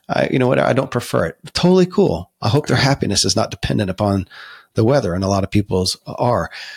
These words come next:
I mean, we're, we're overlapping messages here, but it's, we speak this stuff into life. And when we look at it,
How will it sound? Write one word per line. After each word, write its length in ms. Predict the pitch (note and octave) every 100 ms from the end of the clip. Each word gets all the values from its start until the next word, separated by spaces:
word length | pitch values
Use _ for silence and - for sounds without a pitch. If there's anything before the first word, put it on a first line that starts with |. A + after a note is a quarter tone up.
| - - _ -
I 20 |
mean, 120 | B2 A#2+
we're, 180 | C#3 D#3
we're 240 | C#3 C#3+ D#3
overlapping 720 | E3+ G3 B2 A#2 F3 D3+ G#2
messages 480 | A#2+ - - A#2+ -
here, 160 | G#2+
but 140 | F#2 G2
it's, 360 | F#2 - - B2
we 120 | B2+
speak 520 | - - - F#2 -
this 200 | A2 G2+
stuff 360 | - A2 G2+ A2+
into 160 | G#2+
life. 220 | A2 C3+ A#2
And 100 | A2+
when 100 | A2
we 100 | G#2+
look 340 | G#2 C3+ E3
at 260 | - A2+ G#2+
it, 220 | G#2+